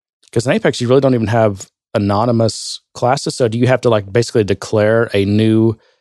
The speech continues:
uh, type that extends some interface that your, that your promises library expects? So, like, when I call dot then, I've gotta pass something into it. Is that just, do you have, like, almost like a runnable or some, like, just simple data type that's got, like, a method on it that gets called?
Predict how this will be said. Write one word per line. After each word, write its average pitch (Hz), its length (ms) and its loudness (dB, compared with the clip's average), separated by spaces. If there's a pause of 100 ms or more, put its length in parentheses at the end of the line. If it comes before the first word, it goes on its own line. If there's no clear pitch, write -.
(340)
uh, 90 360 0 (140)
type 123 460 -2
that 113 200 -2
extends 113 560 -2
some 107 180 -6
interface 117 480 -2
that 104 140 -6
your, 107 260 0 (440)
that 95 320 -4
your 104 680 0
promises 110 460 -4
library 107 260 0
expects? - 460 -4
So, 107 80 -6
like, 95 160 -4
when - 100 0
I 110 40 0
call 113 200 -2
dot 98 320 -2
then, 90 340 -4 (680)
I've 104 100 -2
gotta 101 160 0
pass - 460 -4 (100)
something 139 320 -2
into 113 240 0
it. 92 40 -2
Is 90 60 -8
that 101 140 -4
just, 104 280 -6
do 110 100 -2
you 104 80 0
have, 101 180 0
like, 98 180 -2
almost 101 240 -2
like 104 140 -6
a 95 80 -2
runnable 101 380 -2
or 101 200 0
some, 98 280 -6
like, 92 200 -8
just - 300 -6
simple 101 240 -4
data 95 280 -2
type 101 220 -4
that's - 140 -18
got, 95 80 -6
like, 85 140 -6
a 87 60 -4
method 92 300 -4
on 98 140 -4
it 92 80 -8
that - 80 -8
gets 98 160 -6
called? 104 380 -4